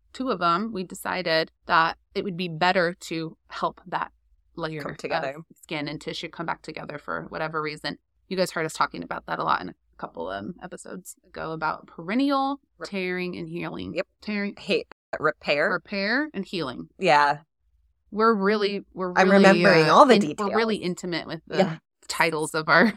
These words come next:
Speaker 1: <laughs>
Speaker 2: Absolutely.
Speaker 1: episodes.
Speaker 2: So important.
Speaker 1: Okay, you guys.
Speaker 2: What a year.
Speaker 1: It was such a year and such a good year.
Speaker 2: I hope you guys had a sweet year, too, as you reflect this last week.
Speaker 1: Before we leave today, we have a really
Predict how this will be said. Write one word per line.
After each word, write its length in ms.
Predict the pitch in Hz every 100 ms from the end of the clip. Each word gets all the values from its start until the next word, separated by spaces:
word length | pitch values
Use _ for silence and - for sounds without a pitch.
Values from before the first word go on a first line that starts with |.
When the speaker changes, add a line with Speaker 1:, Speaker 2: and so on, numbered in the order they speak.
| -
Speaker 1:
<laughs> 260 | 214 359 -
Speaker 2:
Absolutely. 640 | - - - 330 - -
Speaker 1:
episodes. 600 | - - - - 131 214
Speaker 2:
So 160 | - 220
important. 540 | 196 190 - 139 143 - _ _ _ _ _ _ -
Speaker 1:
Okay, 280 | 294 359 349
you 140 | 262 247
guys. 520 | 240 214 220 240 - - _ -
Speaker 2:
What 200 | 330 605
a 60 | 202
year. 400 | 170 165 160 160
Speaker 1:
It 40 |
was 280 | - - - -
such 220 | 349 -
a 60 | 427
year 720 | 170 156 147 135 135 196 -
and 140 | 247 247
such 180 | 466 359
a 40 |
good 300 | 208 240 294
year. 560 | 208 175 160 185 349 403 _ -
Speaker 2:
I 80 |
hope 180 | 240 349 294
you 120 | 311
guys 240 | 208 165
had 120 | 170
a 60 | 143
sweet 420 | - - 147 -
year, 240 | 143 139 143
too, 260 | - 165
as 100 | 143
you 120 | 160 143
reflect 680 | 170 - 120 - - - _ _ _
this 160 | 208 -
last 280 | - 202 -
week. 280 | 214 220 - _ _ _ -
Speaker 1:
Before 360 | 240 - 254 269
we 220 | 311 320 -
leave 320 | 240 269 269
today, 380 | - 233 214 202
we 100 | 240
have 120 | 254
a 120 | 247
really 560 | 214 220 247 285 302